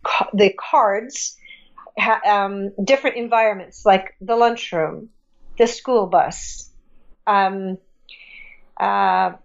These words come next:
you know, when dad goes on, uh, on a business trip,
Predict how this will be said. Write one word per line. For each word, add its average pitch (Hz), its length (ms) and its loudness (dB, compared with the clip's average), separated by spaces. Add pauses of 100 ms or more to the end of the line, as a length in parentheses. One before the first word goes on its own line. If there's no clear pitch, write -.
(200)
you 214 100 0
know, 208 120 2
when 240 200 2
dad 226 360 2
goes 220 260 0
on, 208 340 -2 (160)
uh, 190 300 2 (320)
on 214 340 2
a 214 40 0
business 226 440 0
trip, - 360 0